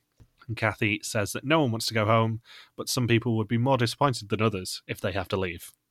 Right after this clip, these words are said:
And then Gilles Isabel, Stein, and Kathy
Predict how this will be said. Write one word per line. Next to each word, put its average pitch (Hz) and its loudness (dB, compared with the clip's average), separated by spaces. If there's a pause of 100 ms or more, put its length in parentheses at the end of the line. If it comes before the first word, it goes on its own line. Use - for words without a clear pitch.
(540)
And 98 -8
then 92 -8 (100)
Gilles 120 4 (240)
Isabel, 139 4 (100)
Stein, 156 2
and 104 -2
Kathy 117 0